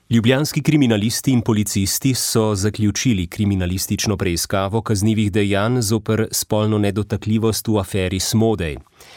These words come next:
V zahtevni preiskavi so po besedah Martina Rupnika zaznali in preiskovali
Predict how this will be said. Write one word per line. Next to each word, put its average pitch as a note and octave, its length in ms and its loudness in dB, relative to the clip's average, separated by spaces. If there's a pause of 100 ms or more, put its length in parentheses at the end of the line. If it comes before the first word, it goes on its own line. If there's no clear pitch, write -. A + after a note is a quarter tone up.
(220)
V A#2+ 180 0
zahtevni F#2 520 -2
preiskavi F#2+ 680 -2
so F#2 340 -2
po F#2+ 200 -6
besedah F2+ 640 -4
Martina G2+ 560 -2
Rupnika A2+ 500 -2
zaznali F#2+ 560 -2
in A2+ 140 0
preiskovali F#2 880 -4